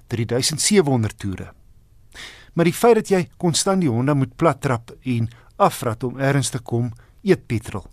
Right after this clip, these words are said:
Hy het op my standaard stad ooppadroete 'n half liter meer gedrink, sewe komma twee liter per honderd kilometer,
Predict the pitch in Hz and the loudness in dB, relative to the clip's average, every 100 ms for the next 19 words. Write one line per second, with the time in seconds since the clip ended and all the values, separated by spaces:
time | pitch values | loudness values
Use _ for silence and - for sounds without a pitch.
0 | - - - - - 110 113 117 - 123 | -20 -20 -20 -14 -10 -8 -6 -4 -4 -2
1 | 120 139 151 - - 185 - - 190 175 | 0 0 0 -2 2 0 -2 -10 -2 -2
2 | - 123 113 101 - 117 - - - 123 | 0 -2 -2 -6 -6 -8 -10 -12 -2 0
3 | 139 - 160 160 123 110 151 170 - 101 | 0 0 0 0 0 2 2 2 -2 -6
4 | 101 82 - - - - - - 190 175 | -8 -10 -18 -20 -20 -16 -4 4 4 4
5 | - 160 156 - 190 170 156 208 - 170 | 0 0 0 0 0 0 0 -2 2 2
6 | 165 175 - 160 156 151 165 | 2 0 -2 0 0 0 0